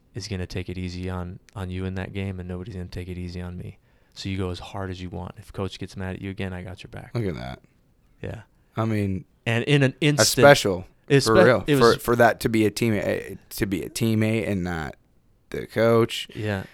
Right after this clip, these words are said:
Speaker 2: And that's what we see even in the N F L. That's that. I mean, there's better leaders that are in locker rooms than even the head coaches and, and the
Speaker 1: Yeah.
Speaker 2: certain things. That's, that's
Speaker 1: What,
Speaker 2: awesome.
Speaker 1: what was inter-, what was the, the,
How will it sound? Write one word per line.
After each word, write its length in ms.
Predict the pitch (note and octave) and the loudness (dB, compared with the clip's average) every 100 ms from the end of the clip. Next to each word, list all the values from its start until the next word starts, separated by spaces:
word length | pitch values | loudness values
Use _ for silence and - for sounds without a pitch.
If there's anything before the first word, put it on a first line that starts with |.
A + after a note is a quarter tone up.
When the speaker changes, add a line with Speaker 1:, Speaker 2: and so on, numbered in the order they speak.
| _ - | _ -2
Speaker 2:
And 180 | G#2+ G#2 | 2 2
that's 220 | G2+ - | 0 0
what 120 | G2 | 0
we 100 | G2 | 0
see 220 | - G#2 | -2 -2
even 180 | G2 F#2+ | -2 -4
in 80 | F2 | -6
the 100 | F2+ | -6
N 140 | F2+ | -6
F 160 | F2+ - | -6 -4
L. 260 | G2 F#2 F2 | -4 -4 -8
That's 280 | F#2 - - | -10 -10 -8
that. 280 | E2 F2 - _ - - | -8 -8 -12 _ -8 -6
I 60 | |
mean, 220 | E2+ B1 - | -6 -8 -6
there's 200 | G2 G2 | -4 -4
better 240 | G2+ G2+ F2+ | -2 -4 -4
leaders 440 | F#2+ G2+ F#2+ F#2 | -4 -4 -4 -8
that 100 | F#2+ | -8
are 80 | F2+ | -8
in 160 | F2 | -8
locker 340 | F2 F#2 - F2+ | -6 -8 -8 -8
rooms 260 | F2+ F#2+ | -8 -8
than 120 | G#2 F#2 | -8 -8
even 220 | E2+ F2 | -8 -10
the 60 | |
head 240 | F#2 F#2+ - | -10 -12 -8
coaches 500 | - F#2+ - - - | -8 -6 -8 -12 -12
and, 260 | - - - | -12 -12 -12
and 180 | G2+ - | -12 -6
the 100 | A2 | -2
Speaker 1:
Yeah. 200 | A2 G2+ | -2 -2
Speaker 2:
certain 180 | G2 | -6
things. 320 | G2+ G2 F#2+ - | -8 -10 -12 -12
That's, 280 | - G#2+ - | -10 -8 -8
that's 240 | - G2+ - | -8 -6 -6
Speaker 1:
What, 60 | F2 B2+ | -4 0
Speaker 2:
awesome. 140 | C#3+ C#3 | 0 0
Speaker 1:
what 120 | C3 | 0
was 140 | A#2 | 0
inter-, 260 | E3 G3 - | 0 -2 -2
what 160 | B2+ | 0
was 240 | B2 A2 - _ _ _ B2 | 0 -2 -6 _ _ _ -4
the, 140 | A#2 G#2+ - | -4 -4 -6
the, 120 | A2+ | -4